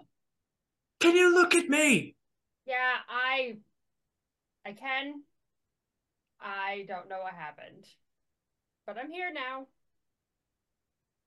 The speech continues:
Speaker 1: Ben, her, uh, do her eyes still seem clouded?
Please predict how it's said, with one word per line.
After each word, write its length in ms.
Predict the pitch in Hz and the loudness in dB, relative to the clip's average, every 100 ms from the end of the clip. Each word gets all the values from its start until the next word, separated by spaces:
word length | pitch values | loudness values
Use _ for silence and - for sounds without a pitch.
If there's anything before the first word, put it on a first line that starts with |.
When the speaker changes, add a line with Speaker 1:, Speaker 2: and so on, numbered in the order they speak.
| 165 - - | -20 -18 -10
Speaker 1:
Ben, 380 | 139 156 147 143 | 2 4 4 2
her, 320 | 143 156 - | 2 0 0
uh, 60 | 151 | -4
do 180 | 135 139 | 0 0
her 200 | 147 - | 2 2
eyes 360 | 131 131 135 | 4 2 0
still 200 | - 147 | -2 -2
seem 440 | 131 143 127 123 123 | 0 0 2 0 -2
clouded? 720 | - 156 165 170 160 156 147 | 0 4 6 6 4 4 2